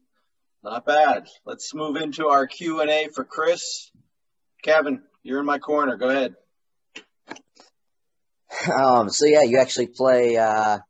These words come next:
Speaker 2: in the same league as, uh, our winner tonight. So have, have you faced him? Have you had a chance to interact with him? And if so, you know, what, what was it like? Like, did he give any, give any advice to you or whatnot?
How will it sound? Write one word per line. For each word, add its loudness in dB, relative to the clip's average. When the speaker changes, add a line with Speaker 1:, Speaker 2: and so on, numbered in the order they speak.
Speaker 2:
in -12
the -10
same -8
league -6
as, -6
uh, -2
our -4
winner -8
tonight. -10
So 0
have, 0
have -2
you -6
faced -2
him? -4
Have -6
you -8
had -6
a -20
chance -8
to -6
interact -4
with -10
him? -4
And -10
if -14
so, 0
you -4
know, -6
what, -6
what 0
was -2
it -6
like? -4
Like, -12
did -8
he -10
give -4
any, -6
give -6
any -4
advice -2
to -2
you 2
or 2
whatnot? -2